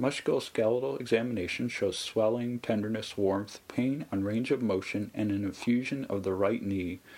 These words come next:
The left ankle is also swollen and tender. Serologic studies for Lyme disease are negative. Urinalysis reveals eighteen leukocytes per high power field and two plus leukocyte esterase, but is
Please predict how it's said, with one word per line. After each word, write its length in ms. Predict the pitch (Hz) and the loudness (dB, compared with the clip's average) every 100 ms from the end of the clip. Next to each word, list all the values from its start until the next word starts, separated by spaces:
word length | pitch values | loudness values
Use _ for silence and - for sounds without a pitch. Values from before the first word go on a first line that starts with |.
| - - - | -20 -20 0
The 100 | 104 | 2
left 280 | 123 143 127 | 2 2 0
ankle 380 | 98 95 107 - | 0 2 2 2
is 120 | 101 | -4
also 440 | - 117 151 - 92 | 0 2 2 0 0
swollen 640 | - - 110 113 127 185 | -2 0 2 2 -2 -4
and 220 | 113 101 98 | -2 -2 0
tender. 400 | - 113 - - - - - - - - - - - - | -2 -2 -4 -8 -10 -12 -14 -18 -18 -18 -18 -18 -18 0
Serologic 640 | - 185 147 120 110 85 | 4 6 6 4 2 -4
studies 400 | - - 110 117 | 0 2 2 0
for 200 | - 92 | 0 0
Lyme 280 | 90 101 117 | 2 2 2
disease 400 | 98 85 90 85 | 0 -4 -4 -4
are 200 | - 92 | -4 -4
negative. 640 | 90 101 107 - - - - | -2 -2 -2 -4 -6 -12 -6
Urinalysis 720 | 117 117 107 110 139 - 156 - | 0 2 2 2 0 -2 -6 -2
reveals 380 | 117 110 95 - | 0 0 0 -2
eighteen 540 | 107 117 - - 135 120 | 0 0 -2 -2 0 0
leukocytes 640 | 98 - - 104 113 - - | -2 -4 0 0 0 -6 -2
per 120 | 98 | -2
high 320 | - - 117 | 0 0 0
power 360 | - - 123 131 | 0 0 0 0
field 380 | - 92 90 - | -4 -2 -2 -2
and 220 | 95 85 | -4 -4
two 340 | - - 156 170 | -8 -8 -6 -6
plus 440 | - 127 110 - - | 2 4 4 0 -8
leukocyte 560 | 226 113 - - 107 95 | 0 0 0 0 0 0
esterase, 640 | 131 156 - 98 87 101 - | 0 0 0 0 0 -4 -6
but 140 | - 101 | -2 -2
is 140 | 95 | -2